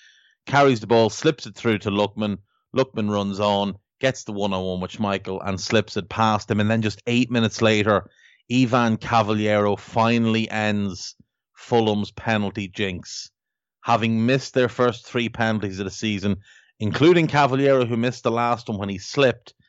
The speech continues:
he steps up tonight and he pings it into the top corner. It's one of the best penalties you'll see. Leicester huffed and puffed and they had most of the ball and they had some shots from range, but they really struggled to create anything clear-cut.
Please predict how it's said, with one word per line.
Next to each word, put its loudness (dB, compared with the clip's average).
he -14
steps 0
up -2
tonight -4
and -6
he -8
pings 2
it 0
into -4
the -2
top -2
corner. 0
It's -10
one 4
of 4
the -2
best -2
penalties -4
you'll -10
see. -4
Leicester 2
huffed 0
and 0
puffed 0
and -2
they 0
had 0
most 2
of -8
the -2
ball 2
and -2
they 0
had 0
some -2
shots -2
from -2
range, 2
but -6
they 0
really 4
struggled -2
to -18
create 0
anything 0
clear-cut. 0